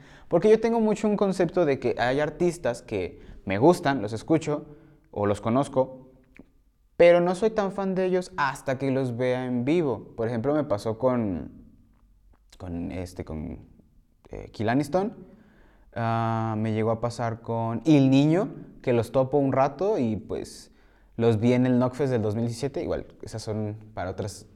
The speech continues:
para otros, otras secciones. Este, ¿quién más? Ah, a Korn, a Stone Sour. O sea, sí, van a decir, "Pinches bandotas, güey, ¿cómo no las conoces?". Pero sí,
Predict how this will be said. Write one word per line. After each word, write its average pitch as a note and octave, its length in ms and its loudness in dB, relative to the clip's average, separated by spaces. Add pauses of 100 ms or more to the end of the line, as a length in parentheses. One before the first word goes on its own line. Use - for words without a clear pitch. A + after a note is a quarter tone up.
para G#2+ 220 -6
otros, G#2+ 640 -8 (1080)
otras A2 220 -8
secciones. B2+ 380 -4 (880)
Este, G2+ 920 -6 (920)
¿quién B2+ 220 -6
más? A2 440 -8
Ah, G#2 840 -10
a A2 140 -8
Korn, C3+ 880 2
a G#2+ 140 -4
Stone A#2 280 -2
Sour. B2 760 4
O G#2 40 -4
sea, A2+ 140 -10
sí, A#2+ 140 -2
van A2+ 180 -2
a A2 40 -6
decir, G#2 220 -8
"Pinches G2 240 -6
bandotas, G2+ 460 -6
güey, A2 140 -4
¿cómo A2 160 -4
no A2+ 80 -4
las A2+ 100 -10
conoces?". A#2 300 -8
Pero B2+ 160 -8
sí, E4+ 200 -6